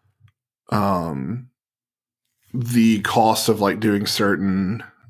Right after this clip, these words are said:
lookups and things like that, the thing about Firebase too is that every request, like, is recorded, and, like, there's a free tier, but, like, you know, every request essentially costs money. And so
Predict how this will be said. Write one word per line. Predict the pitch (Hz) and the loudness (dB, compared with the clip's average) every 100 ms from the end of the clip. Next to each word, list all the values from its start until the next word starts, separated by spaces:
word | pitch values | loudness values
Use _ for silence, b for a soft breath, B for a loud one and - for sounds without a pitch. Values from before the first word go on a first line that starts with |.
| B _ _ - | B _ _ -4
lookups | 113 101 107 - | 0 2 2 0
and | 101 | -4
things | 101 98 | -4 -2
like | 92 | -4
that, | 98 98 95 - B B B B B | 0 2 0 -4 B B B B B
the | 117 | 2
thing | 139 | 4
about | 143 - | 4 2
Firebase | 120 127 127 113 - | 2 4 4 2 -2
too | - 117 | 2 2
is | 110 110 | 2 0
that | 104 98 95 85 - _ _ _ _ _ _ _ _ _ _ - | -4 -2 -2 -4 -10 _ _ _ _ _ _ _ _ _ _ -4
every | 117 120 120 113 | -2 4 4 6
request, | 107 - 113 104 117 - - - - _ _ _ _ _ _ _ - | 2 0 0 2 2 -2 -6 -10 -20 _ _ _ _ _ _ _ -8
like, | 90 82 - - _ _ _ _ _ _ _ _ _ _ - | -4 -4 -8 -14 _ _ _ _ _ _ _ _ _ _ -2
is | 113 113 | -2 0
recorded, | 101 113 110 139 156 147 - | -2 2 4 4 2 -2 -8
and, | 101 101 | -4 -2
like, | 98 95 98 | 0 -2 -2
there's | 110 104 | -2 -2
a | |
free | - 123 123 120 | 0 2 4 2
tier, | - 117 110 | 0 2 2
but, | 98 113 | 0 -2
like, | 104 98 95 - | -2 -2 -4 0
you | |
know, | 123 107 | 2 2
every | 120 151 | 2 2
request | 127 110 117 117 | 2 2 0 0
essentially | 113 - 127 120 107 | -4 -2 -2 -2 -4
costs | 104 104 - | -4 -8 -6
money. | 90 101 113 131 - b b b b b b b b b b | -8 -6 -4 -6 -10 b b b b b b b b b b
And | 117 110 | -4 -2
so | - 113 107 101 98 98 | 0 2 2 0 0 -4